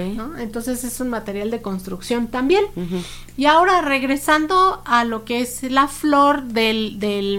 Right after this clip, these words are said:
Speaker 1: maguey, se conoce como gualumbo.
Speaker 2: Ujú.
Speaker 1: El gualumbo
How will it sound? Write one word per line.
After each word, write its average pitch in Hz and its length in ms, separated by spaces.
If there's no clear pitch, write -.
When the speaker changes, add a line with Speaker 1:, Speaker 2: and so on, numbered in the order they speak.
Speaker 1:
maguey, 269 500
se 233 200
conoce 247 460
como 190 840
gualumbo. 269 580
Speaker 2:
Ujú. 185 260
Speaker 1:
El 254 140
gualumbo 339 520